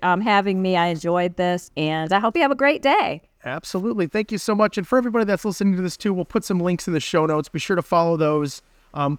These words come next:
Speaker 2: we actually have a couple good questions too. We'll pop on our private Facebook group. You already know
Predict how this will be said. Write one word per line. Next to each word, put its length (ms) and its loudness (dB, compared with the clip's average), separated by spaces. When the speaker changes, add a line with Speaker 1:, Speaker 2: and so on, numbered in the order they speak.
Speaker 2:
we 140 2
actually 240 0
have 120 0
a 60 -4
couple 240 -2
good 180 -4
questions 380 -4
too. 140 0
We'll 100 -2
pop 320 0
on 280 2
our 120 2
private 440 -2
Facebook 560 -2
group. 360 -4
You 80 2
already 280 2
know 320 0